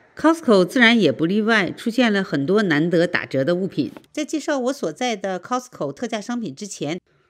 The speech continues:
为大家推荐一下蕉下的今年男女冬季款。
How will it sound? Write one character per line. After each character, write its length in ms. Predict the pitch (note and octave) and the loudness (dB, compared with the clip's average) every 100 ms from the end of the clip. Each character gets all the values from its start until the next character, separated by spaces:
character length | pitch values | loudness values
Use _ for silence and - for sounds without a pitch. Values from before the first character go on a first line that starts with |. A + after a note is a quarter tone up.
| _ | _
为 80 | D4 | -4
大 120 | D4 | -4
家 160 | C#4+ C4+ | -4 -8
推 220 | - C#4 | -4 -2
荐 200 | C#4 A#3 | 0 -2
一 80 | G#3 | -4
下 400 | A#3 A3 G3 F#3 | -4 -4 -2 -4
蕉 300 | - A#3+ A#3+ | -4 -4 -2
下 220 | B3 A3+ | -4 -4
的 180 | F#3 E3+ | -4 -4
今 220 | F3 A#3 | -2 0
年 280 | G3 F#3+ F#3+ | 4 2 2
男 240 | D3 G3+ | -2 -2
女 160 | G3+ C3 | -2 -4
冬 240 | - G3+ | -6 -6
季 160 | G3+ F#3+ | -6 -10
款。 280 | - C#3 | -8 -12